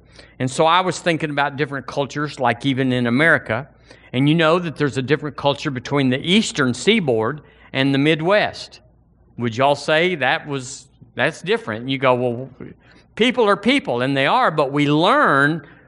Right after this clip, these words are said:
by drinking and living in our culture, we take that on. And so w-, you'll have an accent in your, almost all your life based on where you learn to talk.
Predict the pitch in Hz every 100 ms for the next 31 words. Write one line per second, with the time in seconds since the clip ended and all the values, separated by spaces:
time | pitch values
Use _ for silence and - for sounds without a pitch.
0 | - 123 131 131 123 175 240 - 131 139
1 | 147 131 180 208 156 143 127 117 - 220
2 | 240 - 117 147 - - - 131 147 143
3 | - 190 190 190 175 175 233 233 - -
4 | _ _ _ _ _ _ - 120 120 156
5 | 135 123 165 143 120 151 139 165 131 131
6 | 190 262 - 139 110 160 - _ _ _
7 | _ _ _ _ - 131 135 143 127 92
8 | - - - 127 151 170 160 - 165 151
9 | 131 147 208 208 160 151 151 - 151 139
10 | 147 156 165 147 156 160 143 143 147 139
11 | 202 214 - -